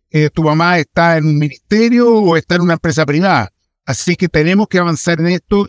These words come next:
y hay un compromiso del Ejecutivo de buscar los mecanismos para que efectivamente esto se pueda ir haciendo extensivo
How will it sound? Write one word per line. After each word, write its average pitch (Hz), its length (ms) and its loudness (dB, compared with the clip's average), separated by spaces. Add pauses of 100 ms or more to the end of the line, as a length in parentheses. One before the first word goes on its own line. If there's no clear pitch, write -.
y 147 120 -2
hay 165 120 2
un 180 80 -2
compromiso 165 720 -2
del 151 100 -2
Ejecutivo 165 720 -2 (340)
de 160 100 2
buscar 160 380 -2
los 196 120 2
mecanismos 170 520 0
para 147 200 -2
que 139 80 -4
efectivamente 156 500 -2
esto 151 160 -4
se 143 140 -4
pueda 147 200 0
ir 151 100 2
haciendo 151 300 0
extensivo 151 800 -2